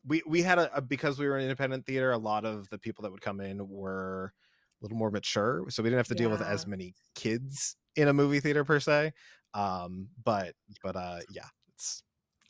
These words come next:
Speaker 2: Yeah. <sighs> Good, good times and bad times.
Speaker 1: Is that what we call trauma? I don't
Speaker 2: Well, you know, I think my trauma has really built me <laughs> into the person I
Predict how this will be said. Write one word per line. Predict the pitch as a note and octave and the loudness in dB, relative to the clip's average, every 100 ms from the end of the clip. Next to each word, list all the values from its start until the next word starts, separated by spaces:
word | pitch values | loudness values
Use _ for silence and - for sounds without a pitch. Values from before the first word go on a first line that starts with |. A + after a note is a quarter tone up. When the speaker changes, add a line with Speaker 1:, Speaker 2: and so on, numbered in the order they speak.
| _ _ - - - - - _ | _ _ -20 -20 -20 -20 -20 _
Speaker 2:
Yeah. | - D4 C#4 C#4 C#4 C#4 C#4 C4 | 0 2 2 0 0 0 -2 -6
<sighs> | - - - - - - _ | -12 -12 -10 -14 -16 -20 _
Good, | A#3 A3 - | -6 -6 -12
good | A3+ D4 | -4 -4
times | - C#4 A#3+ A#3 A#3 A3+ - - | -2 2 4 4 2 -2 -10 -6
and | G#3+ G#3 G#3 G#3 G#3+ | -2 0 0 -4 -8
bad | G#3 F#3+ F#3 | 0 0 0
times. | - F#3 E3+ E3+ F#3 - _ _ _ - | -2 0 0 0 -2 -8 _ _ _ -4
Speaker 1:
Is | C#3 | 6
that | F#3 | 6
what | C4 D4 | 8 4
we | E4 | 8
call | E4+ | 10
trauma? | E4+ E4+ F4 F4 F4 | 10 10 10 10 6
I | C#4 | 6
don't | D#4 G#4 | 10 10
Speaker 2:
Well, | G#4 G4+ - - | 10 8 4 8
you | G4+ | 10
know, | G#4+ G4+ G4 - - | 12 12 12 10 8
I | F4+ G4+ G4+ | 8 8 4
think | - D4 C4 C4 B3+ - - _ | 0 4 6 4 -2 -16 -20 _
my | B3+ C#4+ D#4 F4 | 6 10 12 10
trauma | E4+ C#4 A3+ G3+ G#3 G3 G#3+ | 6 4 6 8 6 2 2
has | A3 G#3 | -4 -4
really | A3 C4 C#4+ A3+ | -2 0 -2 2
built | G#3+ G3+ - | 2 2 0
me | F3+ D3 A#2 | -2 -2 0
<laughs> | - B3+ | 2 10
into | D#4 - E4 | 10 10 4
the | F4 | 2
person | - D4+ D#4 G4 F4+ C4 | 2 8 8 10 6 8
I | D4+ | 6